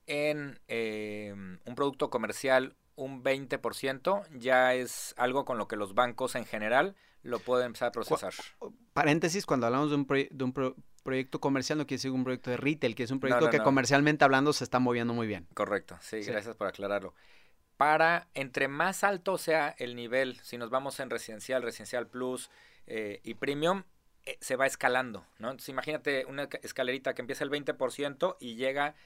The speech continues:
Speaker 1: al más alto que me han pedido es cincuenta por ciento.
Speaker 2: Entonces, sí tiene una correlación de segmentos
Speaker 1: Sí.
Speaker 2: y entre más, más alta la gama sea del segmento,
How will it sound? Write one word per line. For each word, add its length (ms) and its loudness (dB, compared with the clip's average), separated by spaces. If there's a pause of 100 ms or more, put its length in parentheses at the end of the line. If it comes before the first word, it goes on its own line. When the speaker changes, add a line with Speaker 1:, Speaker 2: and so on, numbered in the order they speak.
(320)
Speaker 1:
al 180 -4
más 220 0
alto 220 0
que 100 -6
me 60 -4
han 60 -6
pedido 340 0
es 80 -4
cincuenta 440 -8
por 100 -10
ciento. 160 -10
Speaker 2:
Entonces, 220 -2
sí 160 -2
tiene 240 4
una 160 2
correlación 600 0
de 100 0
segmentos 880 0
Speaker 1:
Sí. 80 -12
Speaker 2:
y 160 -4
entre 260 0
más, 480 0
más 400 -4
alta 320 2
la 160 0
gama 320 0
sea 140 -4
del 140 -2
segmento, 640 -4